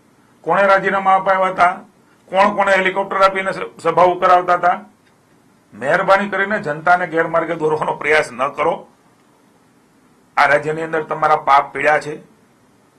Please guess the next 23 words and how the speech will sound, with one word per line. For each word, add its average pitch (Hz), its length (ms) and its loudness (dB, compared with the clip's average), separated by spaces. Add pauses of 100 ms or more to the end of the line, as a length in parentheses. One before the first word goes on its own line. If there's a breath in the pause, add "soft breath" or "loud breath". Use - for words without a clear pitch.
(120)
કેટલી 160 400 -6
વાર 175 200 2
સરકારો 160 560 -2 (1200)
ઉથલાવવાના 185 580 0
પ્રયાસો, 147 480 -4
ઉથલાવી 185 720 -2 (280)
ચૂકેલા 165 360 -2
લોકો, 135 440 -6 (460)
એ 180 160 -6
લોકશાહીની 202 540 -2
વાતો 147 300 -2
કરો 92 200 -14
છો. - 140 -20 (540)
અમે 156 200 -6
પવિત્ર 170 520 -2
રીતે 147 280 -8 (1120)
જેમને 175 320 -4
આવવું, 175 360 4 (120)
મેં 117 180 -6
અગાઉ 170 260 2
પણ 190 100 -2
કહ્યું 139 280 -10
છે, - 160 -20